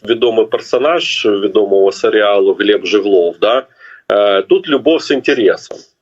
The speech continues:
Ну, по-перше, це йдеться про, е, політичну владу. Тобто він знає нелюбов росіян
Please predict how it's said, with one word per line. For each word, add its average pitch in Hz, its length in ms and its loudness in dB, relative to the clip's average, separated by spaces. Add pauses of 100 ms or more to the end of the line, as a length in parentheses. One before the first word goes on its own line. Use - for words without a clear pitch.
(540)
Ну, - 160 4
по-перше, 180 680 -2
це 139 260 -2
йдеться 147 460 -2
про, 131 240 0 (560)
е, 117 400 2
політичну 135 560 -2
владу. 92 480 0
Тобто 113 280 -2
він 151 160 -2
знає 131 400 0
нелюбов 123 580 0
росіян 110 600 -2